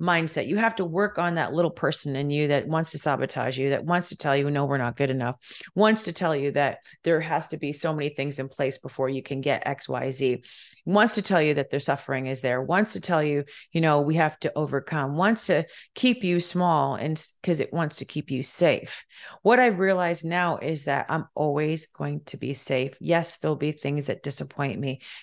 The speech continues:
Yes, sometimes I will feel some hurt, but I'm gonna be okay. But as long as I allow myself to be fully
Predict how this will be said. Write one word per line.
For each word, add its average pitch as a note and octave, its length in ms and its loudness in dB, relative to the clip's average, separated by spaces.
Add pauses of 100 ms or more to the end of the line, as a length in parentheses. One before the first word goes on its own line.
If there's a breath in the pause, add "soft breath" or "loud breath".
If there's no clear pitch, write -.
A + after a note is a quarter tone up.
Yes, F3 300 4
sometimes E3 540 -2
I D3 120 -2
will C#3+ 140 -2
feel C3+ 400 -2
some C#3+ 260 -6
hurt, - 460 -4 (680)
but - 100 -16
I'm D#3 80 -4
gonna D#3 100 -8
be - 140 -14
okay. - 320 -14 (840 loud breath)
But E3+ 80 4
as D#3+ 160 4
long F#3 500 6
as F3 140 -2
I D#3 120 0
allow D3+ 320 2
myself D3 540 -6
to C#3+ 100 -6
be C#3+ 140 -2
fully D3+ 680 0